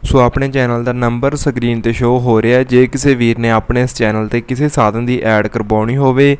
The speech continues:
ਤਾਂ ਉਸ ਦੀਆਂ ਪੰਜ ਸੱਤ ਫੋਟੋਆਂ ਤੇ ਪੂਰੀ ਜਾਣਕਾਰੀ ਭੇਜ ਕੇ ਤੁਸੀਂ ਆਪਣੇ ਇਸ ਚੈਨਲ 'ਤੇ ਐਡ ਕਰਵਾ ਸਕਦੇ ਹੋ। ਸੋ ਆਪਾਂ ਗੱਲ ਕਰਾਂਗੇ ਇਸ ਟਰੈਕਟਰ ਬਾਰੇ ਜੀ, ਫਾਰਮ ਟਰੈਕ ਪਚਵੰਜਾ,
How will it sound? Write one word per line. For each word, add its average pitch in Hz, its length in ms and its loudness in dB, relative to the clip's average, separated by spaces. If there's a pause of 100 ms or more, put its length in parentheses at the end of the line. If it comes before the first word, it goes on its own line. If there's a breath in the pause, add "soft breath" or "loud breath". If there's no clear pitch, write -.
(480 loud breath)
ਤਾਂ 139 80 6
ਉਸ 127 220 4
ਦੀਆਂ 147 180 0
ਪੰਜ 120 300 0
ਸੱਤ 123 200 -2
ਫੋਟੋਆਂ 120 480 0
ਤੇ 131 160 0
ਪੂਰੀ 143 320 2
ਜਾਣਕਾਰੀ 110 520 0
ਭੇਜ 117 300 0
ਕੇ 107 120 -4
ਤੁਸੀਂ 113 280 -6
ਆਪਣੇ 110 300 0
ਇਸ 120 140 -4
ਚੈਨਲ 107 280 -4
'ਤੇ 113 160 2
ਐਡ 101 200 0
ਕਰਵਾ 113 340 0
ਸਕਦੇ 101 340 -2
ਹੋ। 87 120 -6 (640 soft breath)
ਸੋ 131 180 4
ਆਪਾਂ 120 200 2
ਗੱਲ 120 240 2
ਕਰਾਂਗੇ 139 340 0
ਇਸ 139 140 -2
ਟਰੈਕਟਰ 131 320 -4
ਬਾਰੇ 131 240 -2
ਜੀ, 131 140 -6
ਫਾਰਮ 120 440 0
ਟਰੈਕ 120 360 -2
ਪਚਵੰਜਾ, 117 800 -2